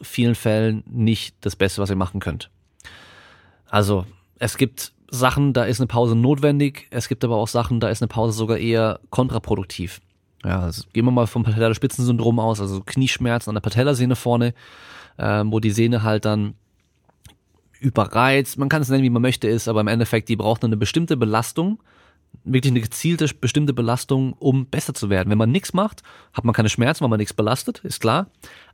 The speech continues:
Aber wenn man danach wieder einsteigt, sind die Schmerzen noch genauso da wie vorher auch oder die Probleme, weil halt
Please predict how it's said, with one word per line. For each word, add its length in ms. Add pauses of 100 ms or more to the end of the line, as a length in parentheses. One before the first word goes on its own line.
(100)
Aber 300
wenn 80
man 120
danach 220
wieder 160
einsteigt, 500
sind 120
die 80
Schmerzen 320
noch 80
genauso 420
da 160
wie 60
vorher 280
auch 200
oder 100
die 60
Probleme, 440
weil 200
halt 260